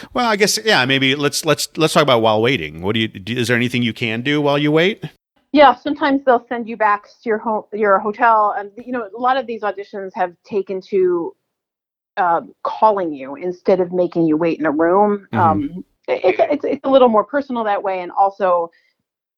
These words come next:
Speaker 2: a little less embarrassing if you don't advance, you know, and you're not in front of a whole bunch of other people.
Speaker 1: Sure,
Speaker 2: So a
Speaker 1: yeah.
Speaker 2: lot of times they will send you, send you back, or, you know, in, uh, San Francisco Symphony, I think after, while I was waiting around, I think I walked the entire city.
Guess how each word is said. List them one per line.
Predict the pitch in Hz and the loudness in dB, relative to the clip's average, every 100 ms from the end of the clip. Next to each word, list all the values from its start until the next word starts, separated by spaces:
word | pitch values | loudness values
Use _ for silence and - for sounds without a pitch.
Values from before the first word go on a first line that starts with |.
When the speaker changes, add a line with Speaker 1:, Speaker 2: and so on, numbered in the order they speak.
| _ _ _ - | _ _ _ 0
Speaker 2:
a | 247 | 2
little | 240 | 2
less | 226 208 | 0 -2
embarrassing | 190 175 175 185 185 170 | -6 -8 -6 -6 -6 -12
if | 165 | -12
you | 165 | -6
don't | 160 156 | -2 -2
advance, | 160 156 139 151 - | -2 -4 -8 -10 -6
you | 170 | -2
know, | 151 | 0
and | 156 | 2
you're | |
not | 156 | 0
in | 160 | 0
front | 165 143 | 0 0
of | |
a | 151 | 0
whole | 151 | 0
bunch | - | 0
of | 143 | -4
other | 143 | -6
people. | 143 185 151 139 | -2 -2 2 0
Speaker 1:
Sure, | - 101 101 | -2 -4 -4
Speaker 2:
So | 95 | 2
a | |
Speaker 1:
yeah. | 269 | 4
Speaker 2:
lot | 285 269 | 4 2
of | |
times | 285 240 226 | -2 -8 -4
they | 202 | -4
will | 196 208 208 _ 202 | -4 -6 -6 _ -10
send | 185 185 | -10 -8
you, | 180 170 165 160 _ | -10 -8 -8 -12 _
send | 185 165 165 | -8 -8 -6
you | 156 | -2
back, | 151 151 160 | 0 0 0
or, | 165 | -2
you | 202 | -2
know, | 160 151 | 0 -2
in, | - 185 170 - - - | -2 -2 -2 -8 -12 -12
uh, | _ | _
San | - 220 | -2 0
Francisco | 220 214 - 180 | 0 -2 2 0
Symphony, | 175 190 190 175 170 | 2 -4 -2 -2 -2
I | - 170 | 0 -2
think | 170 196 185 - 190 | 0 -2 -2 -2 2
after, | 190 190 208 196 196 _ _ - | 2 2 0 2 0 _ _ 0
while | 202 226 | 4 6
I | |
was | 220 208 | 4 -2
waiting | 196 185 175 | -8 -10 -10
around, | 180 - | -10 -12
I | 208 _ _ | -20 _ _
think | 240 240 - | -10 -6 -6
I | |
walked | 170 175 185 - - | -6 -2 -2 -4 -14
the | 151 | -12
entire | 139 - 156 156 | -12 -8 -6 -8
city. | - - 143 170 | -10 -12 -8 -6